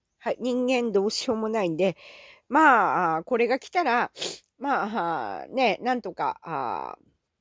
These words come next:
快適に過ごせるようにやっぱり備蓄をし-、しておく以外ないですね。はい。まあ、そういうことでございます。はい。えー、まあ、本当、あのー、太陽フライ、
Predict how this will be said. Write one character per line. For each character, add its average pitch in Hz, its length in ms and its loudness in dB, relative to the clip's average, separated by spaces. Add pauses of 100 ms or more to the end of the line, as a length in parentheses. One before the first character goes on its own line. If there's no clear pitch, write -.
(600)
快 254 200 6
適 262 240 -6
に 269 100 0
過 - 120 -4
ご 240 140 2
せ 320 160 -2
る 302 160 -4
よ 220 80 2
う 196 40 -2
に 170 120 -2
や 160 80 2
っ - 20 -14
ぱ 240 120 -4
り 254 80 -4
備 170 120 -6
蓄 - 280 -10
を 269 80 4
し-、 - 240 -10
し - 140 -12
て 269 120 2
お 294 100 -2
く 285 140 -10
以 214 100 -6
外 277 220 2
な 202 140 0
い 370 60 0
で 302 100 -2
す - 160 -12
ね。 208 220 -2 (580)
は 220 180 0
い。 - 100 0 (140)
ま 202 140 -6
あ、 160 80 -4
そ 156 180 -2
う 156 80 -2
い 170 80 -4
う 147 60 -6
こ 180 120 -10
と - 140 -20
で 226 100 4
ご 175 120 4
ざ 196 140 0
い 214 60 -4
ま 214 140 -2
す。 - 240 -6 (400)
は 214 140 -2
い。 - 100 -4 (320)
え 196 160 2
ー、 190 40 2
ま 196 340 2
あ、 156 60 -2
本 262 180 -2
当、 - 240 0
あ 214 80 0
の 170 600 -2
ー、 - 20 -14 (680)
太 - 140 0
陽 320 240 4
フ 330 100 2
ラ 285 200 4
イ、 - 100 -2